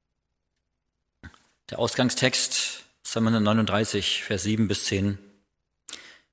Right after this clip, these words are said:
„Denn wohin soll ich gehen vor deinem Geist? Und wohin soll ich fliehen vor deinem Angesicht?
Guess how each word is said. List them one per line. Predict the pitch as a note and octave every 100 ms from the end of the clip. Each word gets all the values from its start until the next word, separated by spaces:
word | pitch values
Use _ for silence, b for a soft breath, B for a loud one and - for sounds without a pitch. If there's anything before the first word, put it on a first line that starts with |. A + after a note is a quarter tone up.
| _ -
„Denn | A#2 A2
wohin | C3+ D#3+
soll | C#3 C#3+
ich | C#3
gehen | D#3 A#2+ F#2
vor | G2+
deinem | G2+ G2
Geist? | F#2 F#2+ B2 - - - - _ _ _ _ _ _ _ _ _ _ _ _ _ _ _ _ _ -
Und | G2+ F#2+
wohin | A#2+ B2+
soll | A#2+
ich | A2+ -
fliehen | - B2 F2 D#2 - - _ _ _ _ _ _ _
vor | - -
deinem | F#2 F#2
Angesicht? | F#2 F#2+ E2+ D2 - - -